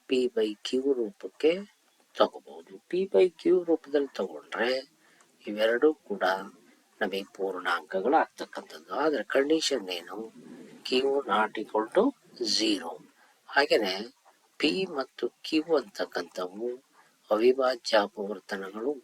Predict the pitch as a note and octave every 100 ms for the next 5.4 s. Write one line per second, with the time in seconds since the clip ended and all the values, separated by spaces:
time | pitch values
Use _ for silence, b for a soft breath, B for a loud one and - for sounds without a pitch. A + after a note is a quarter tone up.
0 | - F#2+ B2+ C3+ G#2+ G2 G2+ - G#2 -
1 | F2 - - - G#2+ A#2+ - b b b
2 | - B2+ A#2 B2 A2+ B2 G#2 G#2+ A2+ C3
3 | B2+ B2+ G#2 F#2+ - F#2+ F2 - G2 F#3+
4 | G3 F#3+ D4 b b b _ A#2 A2+ G2+
5 | F#2 - -